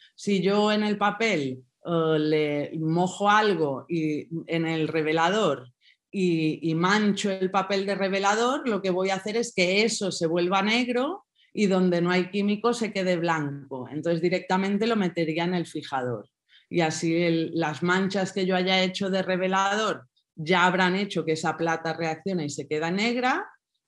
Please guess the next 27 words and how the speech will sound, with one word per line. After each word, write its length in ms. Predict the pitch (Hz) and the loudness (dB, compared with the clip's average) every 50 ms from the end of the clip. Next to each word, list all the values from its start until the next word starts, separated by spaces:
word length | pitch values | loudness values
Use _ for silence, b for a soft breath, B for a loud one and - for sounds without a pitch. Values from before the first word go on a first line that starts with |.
| _ - | _ -2
y 100 | 214 208 | 2 4
al 160 | 190 180 175 | 4 4 4
meterlo 400 | 180 175 170 180 180 175 180 185 | 2 2 0 0 0 0 2 2
en 80 | 185 185 | 2 2
el 140 | 180 175 175 | 2 0 0
fijador, 560 | 190 180 170 - 185 180 190 202 214 233 233 | 0 -2 -2 0 0 0 0 0 -2 -4 -2
pues 180 | 233 226 180 170 | -2 -2 -2 -2
estoy 340 | 170 165 - - 165 165 160 | -4 -6 -2 -2 -2 -2 0
parando 520 | 160 160 151 156 156 156 160 165 170 170 | -2 -2 -2 -2 -2 -2 -2 -2 -4 -2
toda 240 | 180 170 156 147 139 | -2 -2 -2 -2 -2
la, 420 | 139 135 131 123 123 123 123 123 - | -2 -2 -4 -2 -2 -4 -4 -6 -4
todo 180 | - 165 156 156 | -2 0 0 2
el 80 | 151 | 0
efecto, 560 | 147 143 143 - 143 139 139 - _ - 135 | -2 -4 -4 -6 -8 -8 -8 -12 _ -8 -6
digamos, 640 | 135 131 127 127 127 123 123 123 120 120 123 123 123 | -6 -4 -4 -4 -4 -2 -2 -2 -2 -4 -4 -6 -6
del 160 | 135 135 135 | -6 -6 -6
revelador, 640 | 127 147 143 143 147 160 160 175 190 208 220 220 220 | -6 -4 -4 -2 -2 0 0 2 2 0 -2 -2 -2
por 120 | 226 202 | -2 0
lo 140 | 180 156 - | 0 -2 -2
tanto, 320 | 160 156 160 160 156 180 | 0 -2 -2 0 -2 -2
donde 280 | 170 180 165 156 151 147 | -2 -2 -2 -2 -2 -4
no 120 | 147 143 | -4 -4
había 260 | 147 147 156 156 151 151 | -4 -4 -2 -2 -2 -2
revelador 540 | - 156 151 147 147 151 151 147 147 151 151 | -4 -4 -4 -4 -4 -4 -4 -2 -4 -4 -6
se 200 | - - 160 160 | -4 -6 -4 -4
queda 200 | 156 143 135 123 | -4 -4 -4 -4
blanco. 480 | 120 117 113 117 120 123 123 123 B | -6 -6 -6 -6 -8 -10 -10 -10 B